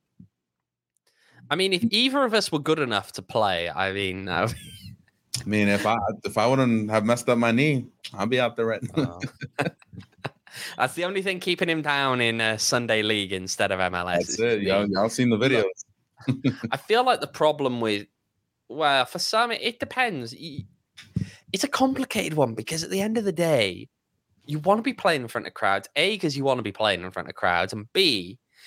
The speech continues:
Speaker 1: when you're playing a league where everyone is, like, you're playing against people who are in their prime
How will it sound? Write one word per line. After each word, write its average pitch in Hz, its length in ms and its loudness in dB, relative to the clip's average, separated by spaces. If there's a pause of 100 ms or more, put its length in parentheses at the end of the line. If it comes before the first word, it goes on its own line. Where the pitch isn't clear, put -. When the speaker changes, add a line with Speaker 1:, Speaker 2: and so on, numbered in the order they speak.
(180)
Speaker 1:
when 170 120 -4
you're 190 80 -2
playing 233 360 2
a 277 60 4
league 156 420 2
where 151 220 2
everyone 147 500 -2
is, 117 280 -6
like, 101 280 0 (440)
you're 139 100 -6
playing 165 280 0
against 135 160 -4
people 143 200 0
who 120 80 2
are 117 100 4
in 123 120 0
their 104 140 2
prime 117 720 0